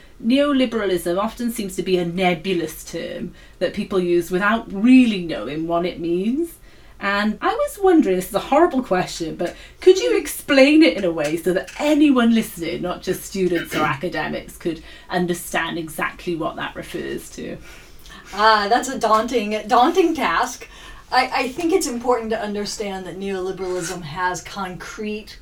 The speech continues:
Speaker 2: historical markers that we can think about. So it is, in fact, tied to sets of economic and political policies that began to be passed in the eighties.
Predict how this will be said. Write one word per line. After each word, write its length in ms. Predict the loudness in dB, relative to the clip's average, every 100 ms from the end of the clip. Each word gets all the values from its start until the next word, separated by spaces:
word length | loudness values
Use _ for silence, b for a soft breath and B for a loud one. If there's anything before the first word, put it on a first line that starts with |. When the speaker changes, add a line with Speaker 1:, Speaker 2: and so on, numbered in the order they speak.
| -20
Speaker 2:
historical 1040 | -10 -6 -6 -6 -6 -8 -8 -6 -4 -6 b b -20 -18 -12
markers 760 | -10 -4 -4 -4 -6 -6 -8
that 160 | -12 -10
we 80 | -10
can 160 | -12 -10
think 220 | -8 -6
about. 400 | -6 -6 -8 -14 -20 B B B B
So 260 | 0 6
it 160 | 6 6
is, 520 | 2 4 4 2 -4
in 160 | -10 -8
fact, 320 | -8 -8 -10
tied 600 | -6 -4 -4 -8 -10 -14
to 340 | -6 -4 -4 -4
sets 480 | -6 -4 -4 -8
of 240 | -10 -8 -8
economic 720 | -8 -6 -4 -2 -4 -8 -10
and 140 | -12
political 420 | -8 -6 -6 -8 -12
policies 800 | -8 -8 -8 -8 -6 -6 -8 -10
that 200 | -10 -8
began 420 | -8 -6 -8 -8
to 60 |
be 140 | -10 -12
passed 540 | -6 -6 -6 -10 -10
in 100 | -8
the 160 | -8 -4
eighties. 720 | -4 -4 -6 -8 -8 -10